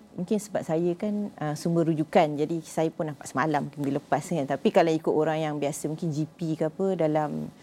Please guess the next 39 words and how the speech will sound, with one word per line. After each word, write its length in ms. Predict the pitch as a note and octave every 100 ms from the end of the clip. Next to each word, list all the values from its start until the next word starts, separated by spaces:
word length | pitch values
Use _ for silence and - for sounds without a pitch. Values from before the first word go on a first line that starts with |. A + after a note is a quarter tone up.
| - - -
satu 240 | C#3+ D3+
bulan 240 | D3+ E3 F3
tu 160 | F#3
mungkin 240 | E3+ F3 D3
dua 240 | C#3+ C#3+
kali 480 | - C#3+ C#3+ C#3 C#3+ C#3+ C3+
ke 240 | - C#3+ C#3
nampak 480 | C#3 - - -
macam 240 | - C3+ C3+
tu. 160 | C#3
Itu 160 | D3 A3+
pun 240 | D4+ D#4
tengok 320 | D4+ A#3 B3 -
juga, 320 | - A#3 -
kalau 320 | F#3 G3 G3
dia 80 | A3+
tak 240 | - -
check 160 | - - -
perut 160 | A#3+
orang 320 | - A#3 B3
tu, 160 | C4 F4+
kita 240 | - -
pun 160 | E4 F#4+
tak 160 | - -
tahu 320 | F3+ E3 D3+
yang 320 | D3+ D3 D3
orang 240 | D#3 D#3
tu 160 | D3+ D3+
ada 160 | C#3+ D3
masalah 400 | C#3+ C#3 B2+ C#3
bengkak 320 | C#3 - -
perut. 240 | D3 - - - - - - -
So 160 | C4+
punca 320 | B3 A#3+ G3+ C4+
yang 320 | A#3+ A3+ A3+
kita 240 | A3+ -
kata, 280 | A3+ - B3 A#3 A3+ A3 G#3+
ah, 640 | - G3+ G#3 G#3 G#3 G3+ G3
berpu-, 320 | G3 G3+